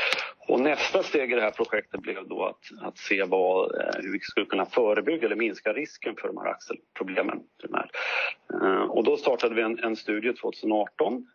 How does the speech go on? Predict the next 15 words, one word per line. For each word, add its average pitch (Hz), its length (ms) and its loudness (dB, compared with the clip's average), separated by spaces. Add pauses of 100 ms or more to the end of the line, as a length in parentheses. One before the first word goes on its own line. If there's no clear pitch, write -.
eh, 107 240 -4
också - 440 2
vid, 107 340 0 (260)
vid, - 360 -2
eh, - 240 4
våra 98 180 2
handbollsgymnasier, 104 800 0
våra 104 120 2
nio 98 240 0
gymnasier. 98 560 0 (800)
Där 113 480 2
vi 113 100 0
ville 113 200 4
undersöka 104 680 0
om 101 260 -2